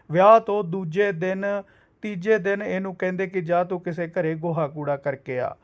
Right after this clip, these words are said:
ਭੈਣ ਦੀ ਜ਼ਿੰਦਗੀ ਦੇ ਵਿੱਚ ਹੋਰ ਕੀ ਕੁਛ ਦਿੱਕਤ ਆਈਆਂ, ਸਾਰਾ ਕੁਛ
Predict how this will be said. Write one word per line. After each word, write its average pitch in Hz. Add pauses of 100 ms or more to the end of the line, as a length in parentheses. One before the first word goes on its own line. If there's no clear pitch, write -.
(340)
ਭੈਣ 175
ਦੀ 180
ਜ਼ਿੰਦਗੀ 185
ਦੇ 175
ਵਿੱਚ 175
ਹੋਰ 170 (120)
ਕੀ 180
ਕੁਛ 175
ਦਿੱਕਤ 165
ਆਈਆਂ, 170
ਸਾਰਾ 175
ਕੁਛ 175